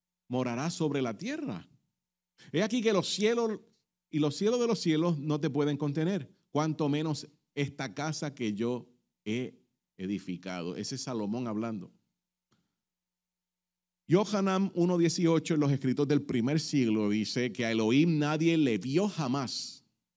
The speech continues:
El unigénito Hijo que está en el seno del Padre, Él le ha dado a conocer. Así que nadie ha visto a Hashem, según el mismo Yohanan está diciendo. El Rabí Yeshua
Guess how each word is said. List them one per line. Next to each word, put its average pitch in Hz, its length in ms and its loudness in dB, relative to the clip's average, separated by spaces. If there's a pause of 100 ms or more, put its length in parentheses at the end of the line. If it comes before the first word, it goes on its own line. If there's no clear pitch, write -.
(360)
El 104 140 0
unigénito 175 640 4
Hijo 147 400 2
que 113 120 0
está 135 260 -4
en 151 100 0
el 143 80 0
seno 151 260 0
del 139 160 4
Padre, 127 480 -2 (280)
Él 170 520 0
le 107 160 -2
ha 120 160 0
dado 127 440 -2 (120)
a 127 320 -8
conocer. 104 800 -4 (340)
Así 135 120 -6
que 147 200 -10 (1120)
nadie 120 300 -4
ha 113 60 -4
visto 110 260 -6
a 101 40 -10
Hashem, 92 380 -6 (300)
según 104 320 -4
el 147 80 -2
mismo 127 240 -2
Yohanan 120 340 -8
está 131 220 -8
diciendo. 113 500 -6 (600)
El 131 120 -2
Rabí 165 280 2
Yeshua 185 640 0